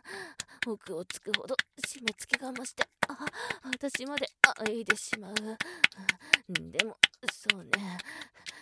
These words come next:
ただつけばいいわけじゃない。前立腺、ゴリゴリ押しつぶしてあげるわ。男がメスになるために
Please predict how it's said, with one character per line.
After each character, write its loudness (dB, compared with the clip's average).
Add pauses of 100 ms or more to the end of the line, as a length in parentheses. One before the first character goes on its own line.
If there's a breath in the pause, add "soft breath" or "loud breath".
(160 loud breath)
た -8
だ -10
つ 4
け -6
ば 0
い -10
い -4
わ -10
け 4
じ -12
ゃ -6 (120)
な -4
い。 -14 (1120 loud breath)
前 -8
立 -4
腺、 -6 (380)
ゴ -4
リ -8
ゴ -10
リ -14
押 0
し -8
つ -10
ぶ -8
し -6
て -10
あ -14
げ -12
る -12
わ。 -12 (920 loud breath)
男 -6
が -6
メ -6
ス -4
に -4
な -6
る -10
た 2
め -4
に -8